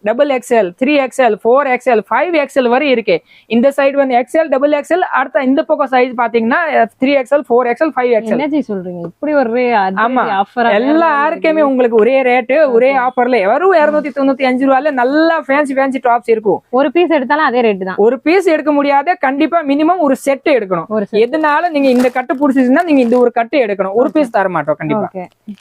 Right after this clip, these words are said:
Speaker 1: இதுல இருக்கிறது
Speaker 2: ஆனா இது ஒரு ஒரு பீஸோட ரேட் நானூறு ரூபாய், ஐநூறு
Speaker 1: ஆமா,
Speaker 2: ரூபாய்.
Speaker 1: ஒரு பீஸோட ரேட் எல்லாமே ஹோல்சேல் ரேட் நானூத்தி ஐம்பது ரூபா.
Speaker 2: ம்.
Speaker 1: அப்போ ரீட்டைல்ல போயிட்டீங்கன்னா செவன் ஃபிஃப்டி, செவன் ஹண்ட்ரட் ரேட் இருக்கும். அந்த ரேஞ்ச்ல இருக்கிற எல்லா வெரைட்டியுமே உங்களுக்கு இப்போ வந்து கொடுக்கறது வெறும் இருநூத்தி தொண்ணூத்தி அஞ்சு ரூபா, ஆடிக்கு ஸ்பெஷல் மட்டும்.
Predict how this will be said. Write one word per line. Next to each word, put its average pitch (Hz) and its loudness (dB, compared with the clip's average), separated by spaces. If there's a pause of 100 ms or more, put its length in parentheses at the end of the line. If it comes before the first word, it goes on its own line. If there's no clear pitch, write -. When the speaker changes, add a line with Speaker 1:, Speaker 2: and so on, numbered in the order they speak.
(140)
Speaker 1:
இதுல 226 0
இருக்கிறது 285 -2
Speaker 2:
ஆனா 359 -2
இது 320 2
ஒரு 311 0
ஒரு 302 -2
பீஸோட 330 2
ரேட் 311 0
நானூறு 277 2
ரூபாய், 269 2
ஐநூறு 233 0
Speaker 1:
ஆமா, 247 -2
Speaker 2:
ரூபாய். 208 0
Speaker 1:
ஒரு 220 -2
பீஸோட 320 2 (100)
ரேட் 277 2
எல்லாமே 285 0 (240)
ஹோல்சேல் 359 0
ரேட் 220 0 (140)
நானூத்தி 240 0
ஐம்பது 220 2
ரூபா. 220 2
Speaker 2:
ம். 208 -2
Speaker 1:
அப்போ 202 -2
ரீட்டைல்ல 294 0
போயிட்டீங்கன்னா 262 -2 (100)
செவன் 269 0
ஃபிஃப்டி, 269 -2
செவன் 269 2
ஹண்ட்ரட் 269 0
ரேட் 247 0
இருக்கும். 175 -4 (340)
அந்த 294 0 (100)
ரேஞ்ச்ல 320 0
இருக்கிற 285 -2 (100)
எல்லா 302 0 (100)
வெரைட்டியுமே 262 0
உங்களுக்கு 247 0
இப்போ 311 0
வந்து 247 -2
கொடுக்கறது 233 0
வெறும் 285 2
இருநூத்தி 247 -2
தொண்ணூத்தி 240 0
அஞ்சு 208 0
ரூபா, 277 2 (140)
ஆடிக்கு 269 -2 (100)
ஸ்பெஷல் 240 0
மட்டும். 190 -2